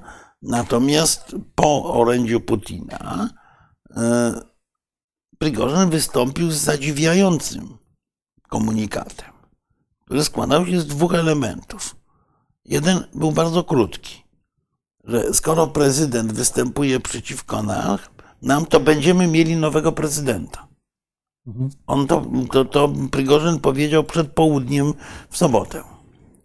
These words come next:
Speaker 2: Mhm.
Speaker 1: A po drugie, y, wystąpił z, y,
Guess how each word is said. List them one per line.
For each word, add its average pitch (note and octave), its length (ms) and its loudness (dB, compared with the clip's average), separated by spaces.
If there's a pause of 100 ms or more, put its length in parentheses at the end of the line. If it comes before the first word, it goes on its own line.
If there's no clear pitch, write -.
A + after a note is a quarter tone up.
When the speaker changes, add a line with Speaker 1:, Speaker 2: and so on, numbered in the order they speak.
(200)
Speaker 2:
Mhm. B2 280 -16
Speaker 1:
A D#3 80 2
po F3+ 160 4
drugie, D#3 680 0 (760)
y, - 40 -18 (560)
wystąpił D#3+ 880 0
z, - 260 -4
y, C#3 360 0